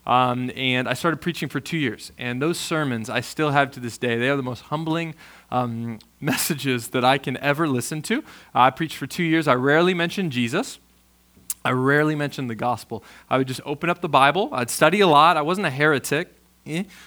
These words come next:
Um, but I would open the Bible and I'd find commands, and there are commands in the scriptures. There's, there's quite a few of them. And I would read it and I'd be like, "Hey, don't gossip.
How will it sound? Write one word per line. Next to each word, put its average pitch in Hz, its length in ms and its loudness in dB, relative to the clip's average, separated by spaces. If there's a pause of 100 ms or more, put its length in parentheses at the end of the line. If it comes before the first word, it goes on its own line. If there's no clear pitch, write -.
(120)
Um, 151 260 8
but 147 120 6
I 151 80 8
would 156 100 2
open 175 260 4
the 233 80 8
Bible 180 320 6
and 156 80 2
I'd 151 160 6
find 180 360 4
commands, 156 760 2
and 143 100 -2
there 202 100 4
are 247 120 2
commands 196 460 0
in 151 60 -6
the 127 60 -6
scriptures. 120 380 -8
There's, 165 180 -6
there's 170 140 -10
quite 196 220 0
a 160 40 -2
few 165 160 0
of 127 80 2
them. 117 120 -4 (240)
And 143 100 2
I 147 60 6
would 147 100 4
read 156 260 4
it 175 60 4
and 160 100 0
I'd 143 80 2
be 147 60 2
like, 139 140 2
"Hey, 160 180 4
don't 156 240 2
gossip. 147 420 4